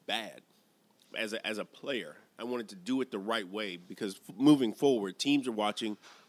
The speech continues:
This team is evaluating. I want to look as good as, as I personally can by going out, playing hard, playing it the right way. And I think that's, that's what we have to look for, for these guys,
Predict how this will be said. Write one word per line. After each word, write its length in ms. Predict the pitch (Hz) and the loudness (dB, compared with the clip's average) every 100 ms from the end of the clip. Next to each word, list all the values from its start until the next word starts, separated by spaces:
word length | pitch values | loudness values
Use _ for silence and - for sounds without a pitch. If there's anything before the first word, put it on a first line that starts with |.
| - - _ _ _ _ _ _ _ _ _ | -20 -20 _ _ _ _ _ _ _ _ _
This 200 | - 147 | 2 2
team 240 | - 147 127 | 6 6 6
is 100 | 107 | 4
evaluating. 800 | 107 117 123 110 98 95 92 92 _ _ _ _ - | 4 4 4 4 2 0 -2 -8 _ _ _ _ -2
I 120 | 160 | -2
want 300 | 175 170 - | 0 -2 -2
to 100 | 123 | 0
look 240 | 131 131 | 2 2
as 140 | 110 95 | 0 0
good 260 | 98 123 | 4 6
as, 260 | 120 101 - _ _ 98 | 6 0 -4 _ _ -8
as 140 | 104 - | -8 -2
I 220 | 113 113 98 - | 0 0 -2 -8
personally 400 | - 151 - 95 | -2 -2 -2 -8
can 260 | 92 104 98 | -6 -6 -4
by 100 | 95 | -6
going 200 | 101 107 | -6 -6
out, 160 | 95 - | -6 -6
playing 240 | 151 131 | -6 -4
hard, 280 | 123 117 107 | -4 -6 -6
playing 220 | 123 117 | -6 -6
it 80 | 110 | -6
the 80 | 110 | -4
right 180 | 107 | -4
way. 300 | 101 101 98 - _ _ _ _ _ 107 | -6 -6 -8 -12 _ _ _ _ _ 0
And 120 | 113 | 2
I 60 | |
think 180 | 123 107 | 2 2
that's, 260 | 110 110 - _ | 2 -2 -6 _
that's 200 | 107 104 | 0 0
what 100 | 110 | 0
we 120 | 98 98 | -2 -2
have 80 | |
to 80 | 92 | -4
look 160 | 98 92 | -4 -4
for, 240 | 104 95 | -2 -2
for 140 | 92 95 | -2 -2
these 220 | 107 101 | -2 0
guys, 500 | 104 95 95 92 | 0 2 0 -4